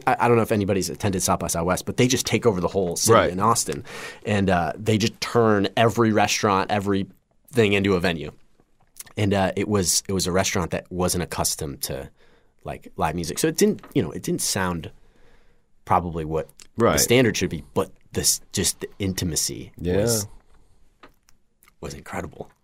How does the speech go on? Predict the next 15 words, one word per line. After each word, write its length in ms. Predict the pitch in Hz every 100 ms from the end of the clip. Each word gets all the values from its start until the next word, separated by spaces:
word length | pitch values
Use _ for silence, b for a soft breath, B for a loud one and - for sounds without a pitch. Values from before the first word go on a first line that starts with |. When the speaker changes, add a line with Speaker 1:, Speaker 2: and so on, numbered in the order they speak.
| _
Speaker 1:
It 80 | -
was 100 | 113 90
Speaker 2:
Hmm. 40 |
Speaker 1:
so 180 | 92 82
cool. 360 | - 80 71 - B B B B B B B
Speaker 2:
Um, 340 | 123 131 120 117
okay, 160 | 131 226
it's 120 | -
time 160 | 127 123
for 80 | 127
your 80 |
last 140 | 123 120
song. 240 | 147 147 - 87
Speaker 1:
All 60 |
right. 180 | 87